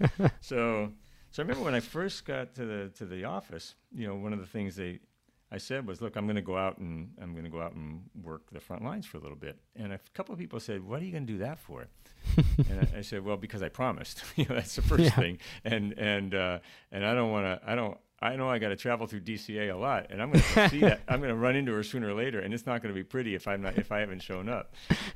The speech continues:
Speaker 1: So,
Speaker 2: <laughs>
Speaker 1: so I, so I think it's important for, so, uh, as an aside, you gotta put yourself on the hook for things as a leader too.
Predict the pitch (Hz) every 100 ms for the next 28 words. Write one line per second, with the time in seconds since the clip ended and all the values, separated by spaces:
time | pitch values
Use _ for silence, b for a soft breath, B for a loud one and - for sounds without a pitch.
0 | - 190 143 92 160 147 123 117 - 123
1 | 123 226 151 156 151 131 127 131 - 139
2 | 131 - _ 110 - - - - 147 127
3 | 123 - 151 120 107 B B B 127 180
4 | - 165 135 - 127 113 101 98 107 -
5 | 95 85 80 80 80 80 71 - 87 67